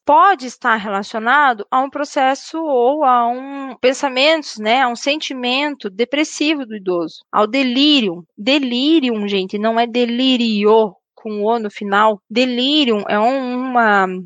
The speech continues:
é um processo que ocorre no idoso que causa confusão mental. Delírio, ele tá relacionado também, por exemplo, com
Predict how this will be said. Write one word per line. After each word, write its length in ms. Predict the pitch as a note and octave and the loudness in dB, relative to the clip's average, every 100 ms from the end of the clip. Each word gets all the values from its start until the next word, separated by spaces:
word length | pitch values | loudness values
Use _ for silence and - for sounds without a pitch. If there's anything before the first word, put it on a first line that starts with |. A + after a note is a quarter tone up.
| G3 | -10
é 80 | A3 | -6
um 60 | G#3 | -4
processo 440 | G#3 G#3 A#3 C4 - | -2 -2 0 0 -4
que 80 | |
ocorre 360 | G#3 - G3 F3+ | -6 0 0 0
no 100 | F#3 | -6
idoso 520 | F3+ G3 A#3+ A#3 F#3 F3+ _ | -4 0 2 2 -2 -12 _
que 140 | A#3 - | -14 -4
causa 360 | C4 A#3+ C4 | 2 2 0
confusão 460 | C4 B3+ - A#3 A#3 | -4 -6 -8 -4 -2
mental. 540 | B3 C4 - G#3 D3 - _ _ - | -2 -8 -2 0 -2 -6 _ _ -4
Delírio, 400 | G#3 A3+ C4+ D#4 | -2 0 -2 -2
ele 140 | D4 | -4
tá 160 | C#4+ C4+ | -2 -2
relacionado 720 | A#3+ A#3+ A#3+ B3 A3 G3+ G3+ | 0 0 0 -4 -2 -2 -2
também, 400 | - G3 F#3+ F#3+ | -6 -4 -4 -6
por 140 | - F#3 | -6 -6
exemplo, 400 | F#3+ F#3+ G3 G#3 | -2 -4 -6 -10
com 280 | - G3 | -6 -6